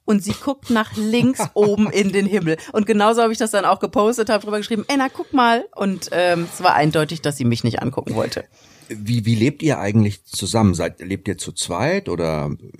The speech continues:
Speaker 1: Ja.
Speaker 2: Ja?
Speaker 1: Ja, wir sind eine Mädels-W G.
Speaker 2: Ach, schön.
Speaker 1: Und das ist wirklich, also ich bin tatsächlich so, so froh, dass ich sie habe, weil das einfach, man hat nie das Gefühl, irgendwie alleine zu sein. Man, äh,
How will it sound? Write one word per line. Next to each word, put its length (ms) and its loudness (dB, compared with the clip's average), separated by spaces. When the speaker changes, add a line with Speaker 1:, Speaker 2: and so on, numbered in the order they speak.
Speaker 1:
Ja. 320 2
Speaker 2:
Ja? 220 -2
Speaker 1:
Ja, 200 4
wir 120 0
sind 140 2
eine 100 0
Mädels-W 400 0
G. 240 -4
Speaker 2:
Ach, 120 -18
schön. 200 -2
Speaker 1:
Und 140 4
das 160 0
ist 160 -8
wirklich, 460 -2
also 280 4
ich 160 -6
bin 140 4
tatsächlich 640 -2
so, 460 2
so 300 2
froh, 280 -2
dass 200 0
ich 120 -8
sie 160 -8
habe, 400 -4
weil 120 2
das 160 -4
einfach, 500 -2
man 240 4
hat 120 -2
nie 300 6
das 220 2
Gefühl, 320 -2
irgendwie 320 -4
alleine 380 4
zu 140 -4
sein. 420 2
Man, 240 0
äh, 480 0